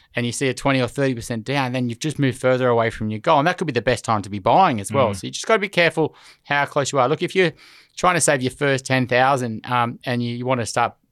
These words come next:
Speaker 1: you know, investing into a shares and you're looking five, ten years down the line, absolutely. Don't just leave it in the bank. You know, inflation and, and tax are gonna eat a lot of that away. So, um, yeah, I guess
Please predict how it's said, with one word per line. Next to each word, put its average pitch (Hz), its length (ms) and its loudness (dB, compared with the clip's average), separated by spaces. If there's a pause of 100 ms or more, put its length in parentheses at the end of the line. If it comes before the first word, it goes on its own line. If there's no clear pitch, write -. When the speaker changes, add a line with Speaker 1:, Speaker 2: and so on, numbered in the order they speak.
(100)
Speaker 1:
you 117 80 -10
know, 113 80 -6
investing 113 440 -2
into 110 260 -8
a 107 60 -4
shares 127 420 2
and 110 80 -6
you're 110 60 -4
looking 123 180 -6
five, 123 320 0
ten 113 220 -4
years 117 180 -4
down 120 180 -2
the 104 80 -4
line, 127 320 2 (380)
absolutely. 131 500 0
Don't 160 160 2
just 139 140 -4
leave 120 180 2
it 113 40 -2
in 107 80 -2
the 104 80 -2
bank. 110 340 -2
You 110 60 -4
know, 113 60 0
inflation 117 580 -4
and, 101 140 -6 (260)
and 110 120 -8
tax - 320 -2
are 113 40 -12
gonna 104 240 -6
eat 107 100 -8
a 104 60 -6
lot 104 120 -2
of 104 60 -2
that 101 140 -4
away. 101 340 -2
So, 117 300 -2 (400)
um, 104 340 -4 (140)
yeah, 101 280 -4
I 120 100 -2
guess 120 160 -12